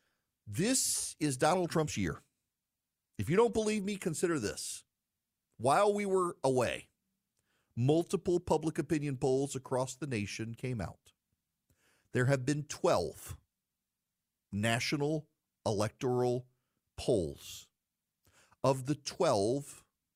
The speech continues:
Joe Biden wins three of them. Two of them, Biden and Trump are tied. Seven of them, Donald Trump leads. The polling average has Trump ahead by more than two points.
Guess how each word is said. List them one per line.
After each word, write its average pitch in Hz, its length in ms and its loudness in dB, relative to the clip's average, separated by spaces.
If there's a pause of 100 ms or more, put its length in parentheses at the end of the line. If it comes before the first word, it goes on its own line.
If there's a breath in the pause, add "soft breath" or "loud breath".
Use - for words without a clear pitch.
(440)
Joe 135 220 2
Biden 139 420 0
wins 120 480 -2 (360)
three 143 280 2
of - 180 -4
them. 87 260 -10 (1300)
Two 196 300 0
of 135 120 2
them, 120 260 0
Biden 117 400 0
and 101 120 -4
Trump - 260 -6
are 92 60 -4
tied. - 560 -6 (760)
Seven 170 640 2
of 98 200 -2
them, 104 180 0
Donald 110 380 -2
Trump 95 260 -6
leads. 92 800 -8 (440)
The - 60 0
polling 160 400 2
average 165 360 0
has 127 120 -2
Trump 143 240 -2
ahead 131 260 2
by 120 140 4
more 139 420 2
than 143 240 0
two 147 200 -4
points. - 680 -8